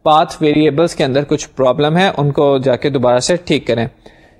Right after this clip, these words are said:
یہاں پہ اب ہم اپنا، آ، سرور ٹیسٹ کرتے ہیں ویب براؤزر کے through۔ تو ویب براؤزر اوپن کریں، ویب براؤزر کی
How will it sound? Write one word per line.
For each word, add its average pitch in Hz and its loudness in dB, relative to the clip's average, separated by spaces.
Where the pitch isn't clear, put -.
یہاں 185 2
پہ 214 0
اب 202 2
ہم 170 -2
اپنا، 156 0
آ، 127 0
سرور 151 2
ٹیسٹ 156 -2
کرتے 165 0
ہیں 170 2
ویب 131 0
براؤزر 135 0
کے 180 -2
through۔ 190 0
تو 175 2
ویب 143 2
براؤزر 139 2
اوپن 151 -2
کریں، 180 0
ویب 156 0
براؤزر 165 2
کی 180 0